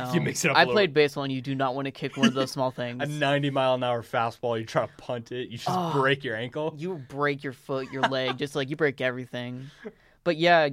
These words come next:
Speaker 1: um, as he said, you can check us out on Byte at social media, Twitter, Instagram, Facebook, at Byte B S U. Also YouTube at pretty much the same thing, Byte B S U.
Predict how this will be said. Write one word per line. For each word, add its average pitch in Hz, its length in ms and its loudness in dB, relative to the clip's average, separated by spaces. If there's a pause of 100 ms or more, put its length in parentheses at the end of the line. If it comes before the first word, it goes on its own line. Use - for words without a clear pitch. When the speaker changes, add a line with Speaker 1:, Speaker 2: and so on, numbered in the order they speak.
(100)
Speaker 1:
um, 135 500 -2
as 156 220 2
he 170 80 -4
said, 147 240 0
you 139 100 -4
can 139 160 -8
check 139 220 -8
us 135 100 -8
out 135 140 -2
on 127 240 -6
Byte 131 260 -2
at 120 160 -6
social 147 340 -4
media, 131 360 -4
Twitter, 139 540 -2 (140)
Instagram, 139 380 -6
Facebook, 131 460 -4
at 135 320 -2
Byte 135 260 0
B 139 160 -6
S - 160 -8
U. 123 380 -8 (260)
Also 151 240 0
YouTube 135 460 -4
at 131 180 -4
pretty 139 160 -10
much 131 140 -14
the 135 60 -12
same 127 200 -8
thing, 123 180 -8
Byte 123 220 -4
B 131 140 -8
S - 160 -12
U. 139 340 -8